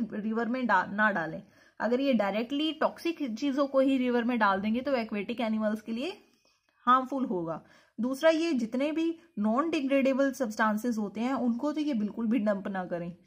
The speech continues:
ठीक है। मतलब कि जितना वेस्ट होता है उसको ट्रीट करें प्रॉपर, डायरेक्टली वाटर के अंदर ना डालें। तो इस, इन कुछ पॉइंट्स से हम गंगा रिवर को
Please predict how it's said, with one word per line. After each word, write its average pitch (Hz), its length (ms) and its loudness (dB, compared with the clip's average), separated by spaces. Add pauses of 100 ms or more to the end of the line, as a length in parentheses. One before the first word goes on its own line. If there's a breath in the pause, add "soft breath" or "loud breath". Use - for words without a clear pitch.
ठीक 254 180 -8
है। 294 120 0 (420 loud breath)
मतलब 294 320 2
कि 330 140 -2
जितना 269 360 0
वेस्ट 254 420 0
होता 208 280 -2
है 240 140 0
उसको 254 320 0
ट्रीट 254 400 -4
करें 254 380 -2
प्रॉपर, 233 380 -2
डायरेक्टली 233 640 -2 (340 loud breath)
वाटर 220 320 2
के 233 120 -6
अंदर 233 220 0
ना 202 220 2
डालें। 185 300 -2
तो 311 100 -4
इस, 226 200 -4
इन 269 300 -2 (180)
कुछ 294 180 -4
पॉइंट्स 220 480 -2
से 277 140 0
हम 262 220 0
गंगा 202 300 0
रिवर 214 320 -2
को - 460 -6